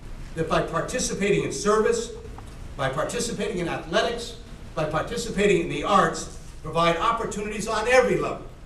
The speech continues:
local, state, and international. Whether they mean spending two years in the Peace Corps, as I did, or something closer to home,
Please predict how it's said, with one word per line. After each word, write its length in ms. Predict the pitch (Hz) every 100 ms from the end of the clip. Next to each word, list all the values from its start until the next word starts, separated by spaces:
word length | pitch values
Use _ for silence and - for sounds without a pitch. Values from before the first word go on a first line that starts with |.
| - - 147
local, 380 | 202 233 214
state, 480 | - - 196 196 190
and 100 | 151
international. 580 | 165 160 165 160 - - - - - - - -
Whether 200 | 139 160
they 60 |
mean 220 | 165 180 175
spending 360 | 175 165 156
two 200 | - 202
years 300 | 180 185 185
in 60 | -
the 60 | -
Peace 300 | 190 190 -
Corps, 380 | 202 196 190 - - - -
as 140 | -
I 220 | 170 180
did, 160 | 170 160
or 80 | -
something 380 | 170 165 180 -
closer 280 | 160 156
to 80 | 156
home, 400 | - 160 156 156